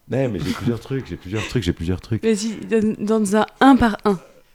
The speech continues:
Speaker 2: <laughs>
Speaker 1: Alors, bah, le jeu.
Speaker 2: Ouais. J E U ou J E ?
Speaker 1: J E U.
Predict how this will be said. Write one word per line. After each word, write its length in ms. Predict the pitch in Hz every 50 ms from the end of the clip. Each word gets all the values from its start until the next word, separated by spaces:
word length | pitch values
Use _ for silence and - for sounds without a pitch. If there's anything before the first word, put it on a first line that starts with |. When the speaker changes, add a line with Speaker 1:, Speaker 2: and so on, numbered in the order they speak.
| 370 339 -
Speaker 2:
<laughs> 480 | - 233 - - 294 - - 294 269 -
Speaker 1:
Alors, 260 | 90 87 90 87 82
bah, 140 | 80 85 82
le 140 | 85 92
jeu. 280 | 92 82 98 107 95 80 - _ _ _ _ _ _ _ _ _ _ _ _ _ -
Speaker 2:
Ouais. 260 | 175 180 170 160 - _ _ _ _ _ _ _ _ _
J 280 | 196 170 180 196 196 185
E 80 | 185 -
U 160 | 233 247 269
ou 120 | 269 226 196
J 260 | 175 170 175 170 -
E ? 140 | - 175 185 - _ _ _ _ _ - _ _ _ -
Speaker 1:
J 200 | 78 82 98 -
E 20 | 90
U. 300 | 92 90 110 113 90